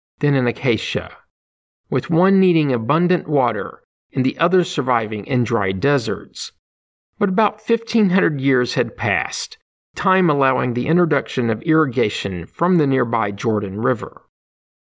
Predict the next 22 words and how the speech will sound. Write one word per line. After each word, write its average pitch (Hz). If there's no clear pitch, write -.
Just 202
to 214
make 196
sure 131
his 117
bases 120
were 113
covered, -
the -
ancient 208
Jewish 156
Roman 127
historian 107
mentioned 151
that 123
there 123
weren't 165
only 139
date 160
palm 113
trees 107
there, -